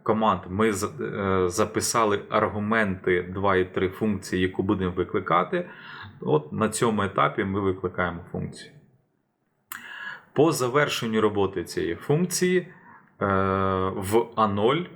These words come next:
буде записаний результат цієї роботи функції. Відповідно, ми цією командою в комірку пам'яті,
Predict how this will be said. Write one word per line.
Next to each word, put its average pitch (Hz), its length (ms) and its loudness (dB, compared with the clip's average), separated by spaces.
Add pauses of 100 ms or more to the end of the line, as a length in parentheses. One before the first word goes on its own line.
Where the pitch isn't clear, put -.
буде 117 300 0
записаний 117 680 0
результат 123 520 0
цієї 87 240 -2
роботи 87 400 -2
функції. - 480 -10 (880)
Відповідно, 110 880 0
ми 104 400 0 (220)
цією 98 420 2
командою 135 760 0 (120)
в 101 420 0
комірку 110 540 2
пам'яті, 92 640 0